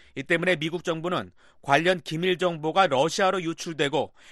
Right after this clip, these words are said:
에프 삼십오 안전에 위협이 될 수 있다고 터키 정부에 경고했습니다. 카리브해 사 개국 순방에 나선 차이잉원 타이완 총통이 경유지인 미국 뉴욕에 도착했습니다.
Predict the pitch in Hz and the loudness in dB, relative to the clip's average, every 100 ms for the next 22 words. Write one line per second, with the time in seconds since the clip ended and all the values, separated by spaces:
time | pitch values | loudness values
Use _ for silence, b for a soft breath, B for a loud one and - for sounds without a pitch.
0 | b 123 139 202 185 180 160 170 165 147 | b -2 -2 -2 -2 -2 -2 2 2 2
1 | 147 175 151 131 214 214 190 175 156 156 | -2 -2 -4 -6 -2 0 0 -2 -2 -6
2 | 139 143 123 92 b - 196 185 196 156 | -4 -4 -4 -8 b -8 -8 -6 -2 -2
3 | 131 117 101 127 127 120 - 104 98 95 | -2 -4 -4 -6 -2 -4 -4 -6 -4 -4
4 | - - _ _ _ _ _ _ _ - | -6 -20 _ _ _ _ _ _ _ -20
5 | - _ _ - - b b b b b | -20 _ _ -20 -20 b b b b b
6 | - 233 226 190 220 214 214 156 156 196 | 4 6 6 2 4 6 6 8 6 6
7 | 202 180 208 196 202 196 185 180 208 - | 0 -2 -2 2 2 2 0 0 -4 -2
8 | - 240 240 226 208 214 214 - 233 226 | 0 0 0 -4 -2 -2 -2 -4 -2 0
9 | 220 - 196 214 196 175 98 b b - | 0 -2 -8 -4 -4 -4 -8 b b -4
10 | 147 185 185 160 185 202 147 190 180 165 | -2 0 -2 0 -2 -2 -4 -4 -4 -6
11 | 139 185 208 170 156 151 156 160 139 139 | -8 -2 0 0 -2 -4 -6 -6 -8 -6
12 | 127 120 - | 2 2 0